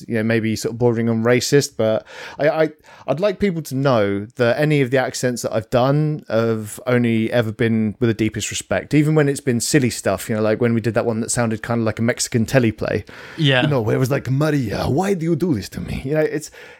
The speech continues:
Speaker 1: it's done with love. I'm, I'm, it's a homage to those things that are out there. And we actually, we had a complaint, didn't we?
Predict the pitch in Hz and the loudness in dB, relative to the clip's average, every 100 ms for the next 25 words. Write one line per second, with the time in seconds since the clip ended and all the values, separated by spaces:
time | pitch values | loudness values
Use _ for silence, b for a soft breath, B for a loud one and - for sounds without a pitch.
0 | B _ 135 147 - 156 151 143 107 113 | B _ -2 -2 0 0 2 0 0 0
1 | 135 104 95 120 123 120 117 123 127 139 | 2 2 2 2 2 0 -2 -2 -2 -2
2 | 139 - - 170 139 117 - 120 123 - | -2 -2 0 2 2 2 -2 0 0 2
3 | 131 117 123 131 123 120 107 107 123 160 | -2 0 0 2 2 2 0 0 2 2
4 | 175 - 156 135 117 151 202 185 156 - | 0 2 2 2 0 0 0 0 -4 0
5 | 226 143 135 196 101 | 0 0 0 0 -2